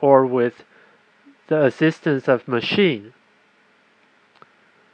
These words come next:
uh, if you divide the tasks into ten sections,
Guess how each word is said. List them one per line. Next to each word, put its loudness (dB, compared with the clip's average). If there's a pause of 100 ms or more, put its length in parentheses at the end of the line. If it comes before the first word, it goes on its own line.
(1400)
uh, -2
if 0
you 2 (880)
divide 4
the 4
tasks 0 (140)
into -4 (2250)
ten 2
sections, -2